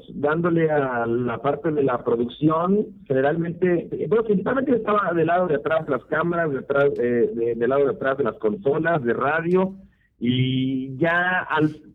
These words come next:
fíjate, fue un proceso como un poquito al revés, porque generalmente la gente empieza en la parte de la locución, en la parte de la conducción, y luego ya dan el brinco a otra parte, ¿no? A escribir o a dirigir cámaras, a producir, etcétera, etcétera.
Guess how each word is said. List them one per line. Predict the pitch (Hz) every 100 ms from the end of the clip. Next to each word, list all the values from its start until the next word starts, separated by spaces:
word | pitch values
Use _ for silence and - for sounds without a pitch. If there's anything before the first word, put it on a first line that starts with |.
| 143
fíjate, | 190 202
fue | - 190
un |
proceso | 208 175 185 165
como | - 160
un | 165
poquito | - 170 170
al | 165
revés, | 170 214 208 -
porque | 120 123
generalmente | 139 147 160 160 160
la | 160
gente | 160 151 165
empieza | 147 147 143 147 139 143 143 143 -
en | 127
la | 120
parte | 120 110 139
de | 135
la |
locución, | 139 135 139 - 156 151
en | 127
la | 98
parte | 107 131
de | 135
la | 135
conducción, | 143 143 143 - 151 156 - _ _ _
y | 117 123
luego | 143 147 143 147
ya | 143 135
dan | 139
el | 135
brinco | 120 127 127 127
a |
otra | 110 214 -
parte, | - - -
¿no? | 107 123
A | 82 80 87
escribir | - 95 104 135 156 156 151
o | 123 98
a | 92
dirigir | 92 92 92 - 113 -
cámaras, | 127 135 139 131 120 110 113
a |
producir, | - 90 95 - 131 139 127
etcétera, | 104 104 98 -
etcétera. | - 147 143 147